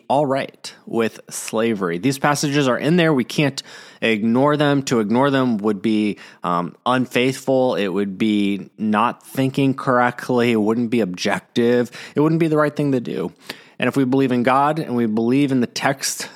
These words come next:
the Bible, then we need to look at them and figure out what God was doing and how God is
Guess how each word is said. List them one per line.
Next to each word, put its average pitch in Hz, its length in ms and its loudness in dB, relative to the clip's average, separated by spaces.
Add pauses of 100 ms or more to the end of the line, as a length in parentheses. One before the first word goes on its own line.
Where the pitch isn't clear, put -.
the 110 160 -4
Bible, 131 480 2
then 123 260 -2
we 123 100 0
need 127 220 -2
to 131 100 -4
look 120 240 0
at 127 140 -2
them 117 160 0
and 120 100 -2
figure 123 240 0
out 117 240 0
what 110 360 0
God 117 420 2
was 107 220 -2 (100)
doing 135 360 2
and 101 220 -2 (360)
how 131 180 2
God 127 260 2
is 117 240 0